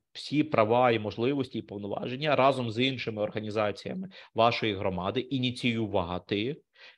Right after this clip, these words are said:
перегляд стратегії вашої громади або написання плану відновлення вашої громади чи програми відновлення вашої громади,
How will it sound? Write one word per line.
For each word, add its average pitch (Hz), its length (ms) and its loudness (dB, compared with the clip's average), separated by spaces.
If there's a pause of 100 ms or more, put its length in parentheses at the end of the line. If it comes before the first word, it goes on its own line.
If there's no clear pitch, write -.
(160)
перегляд 107 760 4
стратегії 113 840 4
вашої 117 400 0
громади 123 480 -2
або 113 200 4
написання 123 540 0
плану 123 380 2
відновлення 107 520 -2
вашої 110 340 -4
громади 110 360 -2
чи - 140 -4
програми 113 540 4
відновлення 113 460 -2
вашої 113 340 -4
громади, 117 440 -6